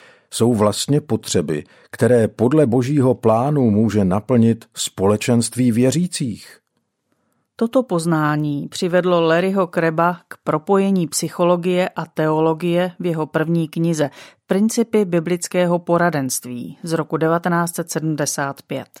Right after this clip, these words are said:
Speaker 2: Další titul z roku devatenáct set sedmdesát sedm vyšel i česky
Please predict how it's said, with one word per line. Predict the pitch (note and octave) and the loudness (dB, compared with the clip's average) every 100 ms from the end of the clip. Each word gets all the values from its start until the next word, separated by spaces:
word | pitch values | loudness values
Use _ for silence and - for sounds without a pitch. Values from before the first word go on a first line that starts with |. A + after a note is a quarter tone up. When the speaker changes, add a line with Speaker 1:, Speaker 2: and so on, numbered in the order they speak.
| _ _ _ _ _ - - _ _ _ _ | _ _ _ _ _ -20 -20 _ _ _ _
Speaker 2:
Další | - E3 D#3 D#3 F3 | -8 -4 -2 -2 -4
titul | E3 E3 E3 D#3+ F#3+ A3+ | -2 -4 0 0 0 0
z | |
roku | F#3 F3+ F3 F3 | -2 -2 -2 0
devatenáct | D#3+ D#3+ D#3 E3 D#3+ D#3 | 0 0 0 0 -2 -2
set | D#3+ - | -8 -6
sedmdesát | E3 F3 E3+ E3 F3 D#3+ | 0 2 2 0 0 -2
sedm | - F3+ F3+ F#3+ F3 | -2 -2 0 0 -2
vyšel | F3 F3 G3+ G3+ | -4 0 0 0
i | G3+ | -2
česky | - E3+ - - G3 A3+ | -4 -4 -4 -4 -4 -4